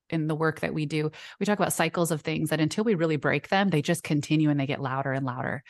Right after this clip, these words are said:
So I had boyfriends in high school that cheated on me. I had boyfriends, you know, in college that, you know, weren't that great. You know, they weren't, no one was ever, um, if you could use, like, abusive or,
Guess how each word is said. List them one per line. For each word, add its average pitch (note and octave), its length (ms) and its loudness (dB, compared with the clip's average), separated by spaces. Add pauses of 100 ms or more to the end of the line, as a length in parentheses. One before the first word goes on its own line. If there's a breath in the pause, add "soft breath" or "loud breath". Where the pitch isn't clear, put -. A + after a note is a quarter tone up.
(320 loud breath)
So F#3+ 180 2
I F#3+ 100 6
had F3 200 0
boyfriends D3 400 0
in D3+ 80 0
high C3+ 140 0
school C3+ 280 -4
that D3+ 140 -4
cheated C#3+ 280 -2
on C#3+ 140 0
me. C#3+ 200 0
I C#3+ 100 -2
had D3 220 -4
boyfriends, D3 560 -2 (400 loud breath)
you F3 100 4
know, D3+ 120 4
in D3+ 100 4
college D3 640 0 (100)
that, D3 440 0 (100)
you E3 120 2
know, C#3+ 380 -2
weren't E3+ 300 0
that - 200 -2
great. D3+ 500 2
You E3 100 -2
know, D3+ 120 2
they E3+ 100 2
weren't, A#3 300 -2
no A3+ 160 0
one C#4 180 0
was G3 180 -2
ever, D#3+ 420 0
um, - 420 -4 (280)
if - 120 -14
you D#3 80 -6
could D3+ 120 -6
use, D#3 240 -6
like, D#3 300 -8
abusive D#3 680 -2
or, D3+ 200 -2